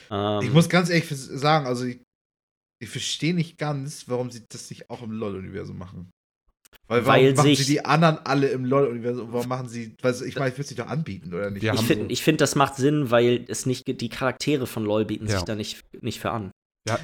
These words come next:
Speaker 2: Nee,
Speaker 3: ja.
Speaker 2: nicht, wenn du einen richtigen, wenn, wenn das C-S-mäßige überwiegen soll, dann
Speaker 1: Ja.
Speaker 2: wahrscheinlich nicht.
Speaker 3: Wir hatten
Speaker 1: Nee,
Speaker 2: Aber
Speaker 1: das
Speaker 2: ich meine,
Speaker 1: wollen
Speaker 2: sag
Speaker 1: sie.
Speaker 2: mal,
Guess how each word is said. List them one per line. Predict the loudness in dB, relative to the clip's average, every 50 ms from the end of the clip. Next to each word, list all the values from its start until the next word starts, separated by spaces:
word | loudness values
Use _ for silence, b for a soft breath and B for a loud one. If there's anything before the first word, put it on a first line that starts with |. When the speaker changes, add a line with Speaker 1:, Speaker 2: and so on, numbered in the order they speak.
| B -2
Speaker 2:
Nee, | 4 6 6
Speaker 3:
ja. | 6
Speaker 2:
nicht, | 6 4 4
wenn | 4 4 6
du | 6
einen | 4
richtigen, | 4 2 0 0 0 0 2 2 2 2
wenn, | 2 2 2
wenn | 0 0
das | 0 -2 -4 -8 -12
C-S-mäßige | -4 -2 0 2 2 0 0 -2 -10 -14 _ _ _ _ _ -10 -4 0 2 2 2 2 0 -4 -4 -4 -4
überwiegen | 0 2 2 2 2 0 -4 -2 -2 -6 -8 -8 -12 -10 0
soll, | 2 4 4 4 2 -2 -4
dann | -4 -4 -2 -2 0
Speaker 1:
Ja. | 2 4 6 6
Speaker 2:
wahrscheinlich | 4 2 0 -6 -8
nicht. | -6 -6 -6 -6 -8 -6 -4
Speaker 3:
Wir | 0 0
hatten | 0 0
Speaker 1:
Nee, | 2 6
Speaker 2:
Aber | 6 6
Speaker 1:
das | 8
Speaker 2:
ich | 8
meine, | 8 6 6
Speaker 1:
wollen | 6
Speaker 2:
sag | 6 4 6
Speaker 1:
sie. | 6
Speaker 2:
mal, | 4 2 2